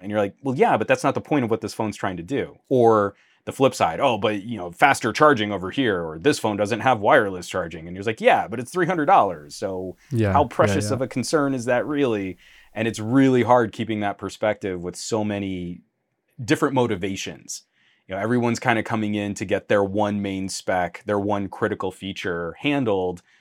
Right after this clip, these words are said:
Speaker 1: and anything else is gonna be kinda garbage. But then they're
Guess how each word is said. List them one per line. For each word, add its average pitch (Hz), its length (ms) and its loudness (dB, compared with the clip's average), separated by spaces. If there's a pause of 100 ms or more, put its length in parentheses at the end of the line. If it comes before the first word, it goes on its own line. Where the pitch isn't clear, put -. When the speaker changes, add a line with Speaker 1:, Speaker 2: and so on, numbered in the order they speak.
(220)
Speaker 1:
and 110 180 0
anything 135 380 4
else 113 240 2
is 92 100 -8
gonna 95 180 -6
be 87 300 -8
kinda 92 280 -6
garbage. 82 760 -6 (340)
But - 160 -4
then 110 200 2
they're 104 220 4